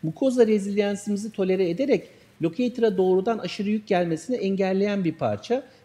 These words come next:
Ve bunları kullandığım zaman daha az sorun yaşıyorum ve bu şekilde çalıştığımda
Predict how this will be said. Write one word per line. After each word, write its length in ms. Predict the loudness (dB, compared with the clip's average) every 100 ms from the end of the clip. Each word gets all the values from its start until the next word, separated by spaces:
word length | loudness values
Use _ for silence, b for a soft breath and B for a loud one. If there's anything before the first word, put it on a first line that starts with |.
| -6
Ve 80 |
bunları 320 | -2 0 -2 -2
kullandığım 580 | 0 2 2 0 0
zaman 420 | 0 -2 -2 -4 -4
daha 280 | -4 0
az 100 | 0
sorun 300 | 0 -2 0
yaşıyorum 520 | 2 2 0 -2 -2 -2
ve 120 | -4
bu 60 |
şekilde 400 | -4 -4 -2 -4
çalıştığımda 840 | -2 -2 -4 -2 0 0 2 0